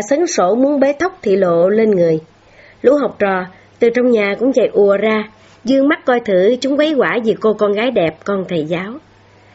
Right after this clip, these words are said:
Thị Lộ bực lắm, nhưng vẫn đứng trân trân giữa đám người.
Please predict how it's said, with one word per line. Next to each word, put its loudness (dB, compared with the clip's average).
Thị 2
Lộ 2
bực -4
lắm, -2
nhưng 2
vẫn 0
đứng 0
trân 2
trân 0
giữa 0
đám -2
người. 2